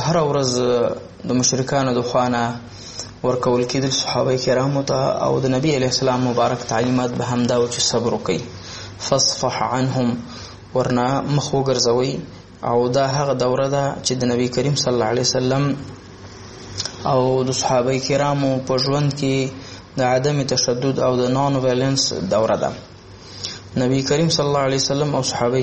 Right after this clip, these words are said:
کرامو ډېر صبر وکړ. بیا چې کله صحابه کرام ډېر زیات تنګ شو، نو غوښتل یا چې مکه د هغه ځای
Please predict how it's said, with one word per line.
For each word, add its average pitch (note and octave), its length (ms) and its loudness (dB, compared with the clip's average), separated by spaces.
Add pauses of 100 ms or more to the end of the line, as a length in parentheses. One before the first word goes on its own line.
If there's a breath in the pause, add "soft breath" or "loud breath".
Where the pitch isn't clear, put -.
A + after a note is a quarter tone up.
کرامو C#3 340 2
ډېر C3 160 0 (120)
صبر A#2+ 240 0
وکړ. - 240 -4 (920 loud breath)
بیا D3+ 180 4 (340)
چې - 100 -4 (100)
کله D3 140 2
صحابه C3 500 0
کرام D#3 280 2
ډېر C#3 160 2
زیات C#3+ 380 0
تنګ F3 120 4 (100)
شو، C3+ 140 2 (720 loud breath)
نو B2+ 140 4
غوښتل B2+ 400 2
یا C#3+ 200 2 (560)
چې - 120 0
مکه C#3 600 2 (800)
د - 20 2 (120)
هغه C3 220 2
ځای C#3+ 220 4